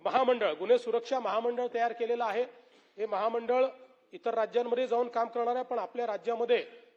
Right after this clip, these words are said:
या महामंडळाला वन नाईन फोर फाईव्ह, एकोणीसशे पंचेचाळीस हा नंबर मिळालेला आहे. सायबरच्या संदर्भातली कुठलीही तक्रार आता वन नाईन फोर फाईव्ह वर आपल्याला करता येईल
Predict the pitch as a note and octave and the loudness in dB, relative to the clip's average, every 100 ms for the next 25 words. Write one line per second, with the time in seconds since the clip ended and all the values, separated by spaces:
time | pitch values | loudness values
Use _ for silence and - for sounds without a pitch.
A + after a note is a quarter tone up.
0 | _ F3+ A3 A#3+ F#3+ A3+ A3+ A3+ A3+ A#3+ | _ -4 -2 -2 -2 -2 0 0 2 2
1 | C4 C#4+ - - _ _ _ _ _ _ | 2 0 -12 -20 _ _ _ _ _ _
2 | _ _ E3 C4+ D4 C4 A#3+ C4+ B3 A3+ | _ _ 0 0 0 0 0 0 -2 2
3 | A#3+ A3+ G#3+ A3+ C#3+ - _ _ _ _ | 2 2 -2 -2 -6 -16 _ _ _ _
4 | _ _ G3 - B3 B3+ C4+ C4 G#3+ - | _ _ -12 -4 -4 -2 -4 -4 -6 -4
5 | - B3+ B3+ A#3+ A#3 G3+ A3+ A3 A3 A3+ | -2 0 0 -2 -6 -4 -4 0 0 2
6 | A#3 G#3+ A3 B3+ - - _ _ _ _ | 0 0 0 -2 -6 -20 _ _ _ _
7 | _ G#3 G#3 A#3 C4+ C#4+ C#4+ C#4+ C#4 A#3 | _ -4 0 2 2 0 0 -2 -2 -6
8 | A#3+ A#3 A#3 B3+ C#4 - A#3+ C4 D#4 D4 | -4 -4 -4 -8 -12 -12 -8 -2 0 0
9 | C4+ C4 G#3+ - - _ _ _ _ _ | 2 2 2 -2 -18 _ _ _ _ _
10 | G3+ - B3+ G#3 A3+ B3 A#3+ B3+ A#3+ A3+ | -10 -2 -2 0 -2 -2 -2 -2 0 -2
11 | A#3 A#3 A#3 B3 A3+ A#3 A#3 A3+ G#3 F#3+ | 0 2 4 4 2 -2 -2 -2 -4 -2
12 | A3+ A#3+ | 0 0